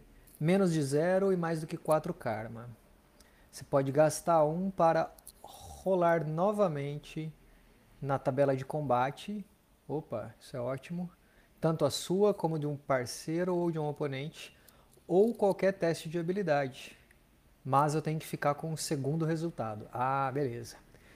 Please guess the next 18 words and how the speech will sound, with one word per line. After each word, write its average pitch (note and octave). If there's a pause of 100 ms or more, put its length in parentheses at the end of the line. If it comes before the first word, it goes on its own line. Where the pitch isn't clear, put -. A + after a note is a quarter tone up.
(320)
Alguns F3+
eventos F3
vão F#3
fazer E3
flutuar D3 (240)
o E3
seu F3
nível C3+
de C#3
pontos C#3
de E3
karma. - (1300)
Ótimo. B2 (580)
E G3+
aqui G#3+ (120)
nós F#3
temos F#3+
também D#3+